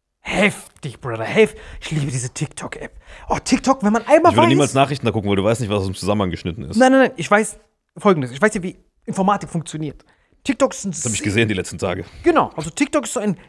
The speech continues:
Speaker 1: gefährlicher, zu bändigender Algorithmus, weil er deine
Speaker 2: Der ist
Speaker 1: Interessen
Speaker 2: toxisch ohne Ende, der gibt dir nur noch deine Bubble halt.
Speaker 1: Nein, genau, aber wenn du deine Bubble programmierst, das Gute ist ja, er nimmt ja die Daten auch aus deinem WhatsApp und so, der nimmt ja Daten von allem.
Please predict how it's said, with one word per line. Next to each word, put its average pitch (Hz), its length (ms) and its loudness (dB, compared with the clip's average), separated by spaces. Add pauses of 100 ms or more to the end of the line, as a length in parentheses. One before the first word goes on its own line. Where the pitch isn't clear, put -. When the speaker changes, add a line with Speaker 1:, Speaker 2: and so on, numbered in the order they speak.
(160)
Speaker 1:
gefährlicher, 247 680 -6 (200)
zu 170 160 -4
bändigender 175 1080 0 (100)
Algorithmus, 170 640 -4 (280)
weil 185 180 -2
er 185 100 -4
deine 202 220 -2
Speaker 2:
Der 185 80 -2
ist - 120 -4
Speaker 1:
Interessen 240 380 -2
Speaker 2:
toxisch 123 380 -4
ohne 92 180 -2
Ende, 104 180 -4
der 87 120 -2
gibt - 140 -6
dir 95 60 -4
nur 101 140 0
noch 110 120 -2
deine 101 180 -6
Bubble 107 260 -6
halt. 98 260 -12 (100)
Speaker 1:
Nein, 214 340 -4
genau, 269 200 -2 (140)
aber 208 180 -2
wenn 247 60 -4
du 226 80 -2
deine 214 140 0
Bubble 285 240 2
programmierst, 190 840 -4 (240)
das - 140 -6
Gute 277 220 2
ist 226 100 0
ja, 247 80 4
er 185 80 2
nimmt 233 160 0
ja 240 40 -4
die 175 140 -4
Daten 202 320 0
auch 175 300 0
aus 185 160 0
deinem 156 340 -2
WhatsApp - 500 -4
und 156 140 -4
so, 123 100 -4
der 120 120 -4
nimmt 165 100 -4
ja 180 80 -4
Daten 180 320 0
von 175 220 -6 (100)
allem. 123 400 -4